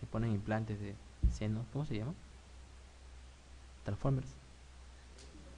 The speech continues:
Ah, un, ¿cómo se llama? Transexual, ¿no? Ya, e-, este pata va a la consulta porque lo habían operado, se había puesto implantes de mama, pero por un, por uno de los, por uno de sus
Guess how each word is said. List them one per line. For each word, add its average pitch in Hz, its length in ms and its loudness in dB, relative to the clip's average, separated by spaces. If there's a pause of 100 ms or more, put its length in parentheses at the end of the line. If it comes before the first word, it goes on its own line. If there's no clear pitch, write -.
(1800)
Ah, - 200 -2
un, 123 420 0
¿cómo 196 120 2
se - 100 6
llama? 135 220 8
Transexual, 110 440 4 (520)
¿no? 139 120 4 (1160)
Ya, - 140 2
e-, 110 120 4
este 131 220 0
pata 131 260 6
va 120 200 10
a 143 40 6
la 120 140 4
consulta 107 480 8
porque 110 340 4
lo 107 100 10
habían 135 220 10
operado, 127 240 8
se 127 140 4
había 131 160 8
puesto 147 220 4
implantes 139 340 8
de 117 100 10
mama, 135 300 8
pero 107 180 10
por - 200 12
un, 147 360 8
por 117 140 10
uno 170 220 10
de 139 60 10
los, 113 360 4 (400)
por 123 80 4
uno 165 180 8
de 147 80 8
sus - 300 -4